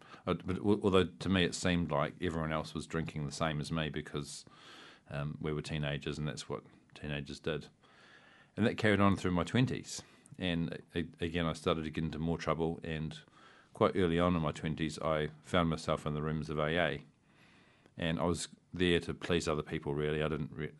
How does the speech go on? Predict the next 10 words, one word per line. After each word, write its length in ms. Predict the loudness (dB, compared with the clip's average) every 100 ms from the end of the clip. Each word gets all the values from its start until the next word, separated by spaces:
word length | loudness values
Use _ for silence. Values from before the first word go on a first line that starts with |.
| _
think 280 | -6 -6 -4
it 80 | -8
was, 320 | -8 -10 -16 _ _ -20 -20 _ -16
like, 220 | -4 -2 0
I 40 |
wasn't 220 | 0 -2
genuine 380 | 0 0 0 -2
about 260 | 0 -2 -2
my, 220 | -4 -4 -6 -16 -20 -20 -20 -14
um, 300 | -10 -10